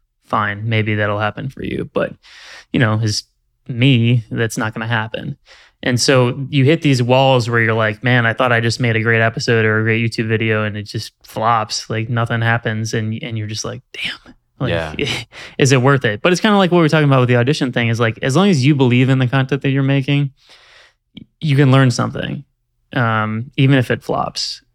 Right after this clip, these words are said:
Speaker 1: And so I think that's been the challenge, um, is just even when you're not getting the endorphin rush of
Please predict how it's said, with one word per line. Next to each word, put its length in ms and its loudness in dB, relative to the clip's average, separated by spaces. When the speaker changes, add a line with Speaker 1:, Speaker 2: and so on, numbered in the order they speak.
Speaker 1:
And 360 0
so 500 2
I 60 -4
think 220 0
that's 340 0
been 200 2
the 80 0
challenge, 760 -2
um, 560 -4
is 240 0
just 420 -2
even 400 4
when 120 6
you're 80 4
not 300 2
getting 340 2
the 560 0
endorphin 560 0
rush 320 0
of 400 -8